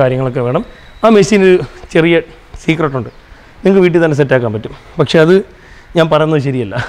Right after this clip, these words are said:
അതുകൊണ്ട് നമുക്ക് നോക്കാം. ഇതും ഇതേ കണക്ക് പിടിച്ച് നല്ല അടിപൊളിയായിട്ട് തേച്ചങ്ങോട്ട് എടുക്കണം.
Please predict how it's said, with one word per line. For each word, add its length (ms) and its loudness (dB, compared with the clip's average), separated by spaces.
അതുകൊണ്ട് 280 0
നമുക്ക് 280 0
നോക്കാം. 240 -4
ഇതും 160 4
ഇതേ 160 4
കണക്ക് 280 2
പിടിച്ച് 280 -2
നല്ല 140 0
അടിപൊളിയായിട്ട് 880 0
തേച്ചങ്ങോട്ട് 540 0
എടുക്കണം. 240 -6